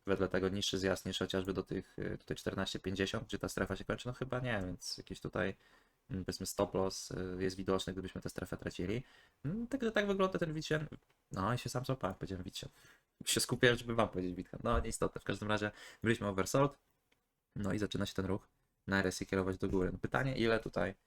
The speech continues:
też spekulantów, bo jeżeli będzie, bo jeżeli trochę spekulantów tutaj wejdzie na pokład, to myślę, że łatwo wszystkim będzie tego trade'a zrobić i tutaj w okolicach dziewiętnaście pięćdziesiąt ludzie będą opuszczać pokład, e, łódki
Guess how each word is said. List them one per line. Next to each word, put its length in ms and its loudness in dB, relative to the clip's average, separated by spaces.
też 160 0
spekulantów, 580 4
bo 80 0
jeżeli 300 0
będzie, 360 0
bo 80 -4
jeżeli 220 -2
trochę 200 -2
spekulantów 440 2
tutaj 200 -2
wejdzie 240 6
na 100 0
pokład, 300 2
to 80 -2
myślę, 200 -4
że 100 0
łatwo 240 2
wszystkim 280 -6
będzie 200 0
tego 180 -4
trade'a 300 0
zrobić 420 0
i 80 -2
tutaj 240 2
w 60 0
okolicach 520 0
dziewiętnaście 540 0
pięćdziesiąt 600 -2
ludzie 460 2
będą 540 -2
opuszczać 500 -2
pokład, 380 -8
e, 320 -4
łódki 380 -2